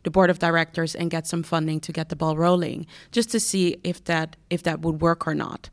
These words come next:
So, uh, those are two great examples of how a big corporate can play into, uh, the field of working with and working as a startup. And,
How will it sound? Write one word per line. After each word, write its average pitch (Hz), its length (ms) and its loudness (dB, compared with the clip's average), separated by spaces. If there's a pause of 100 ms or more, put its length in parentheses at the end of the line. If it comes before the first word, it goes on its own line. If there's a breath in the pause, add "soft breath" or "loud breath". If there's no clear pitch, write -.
(280 loud breath)
So, 180 680 4
uh, 170 120 4
those 175 260 0
are 185 80 -2
two 175 220 -2
great 165 260 0
examples 170 600 -2
of 156 160 -2
how 156 540 0 (340 loud breath)
a 190 80 -2
big 165 320 2
corporate 185 540 0
can 165 160 0
play 170 320 0
into, 160 680 0 (360 loud breath)
uh, 165 220 2
the 156 120 -2
field 170 320 0
of 156 140 -4
working 165 360 -2
with 185 260 0
and 160 240 0
working 160 440 -4 (100)
as 165 240 0
a 170 60 -4
startup. 160 640 -2 (420 loud breath)
And, 185 440 4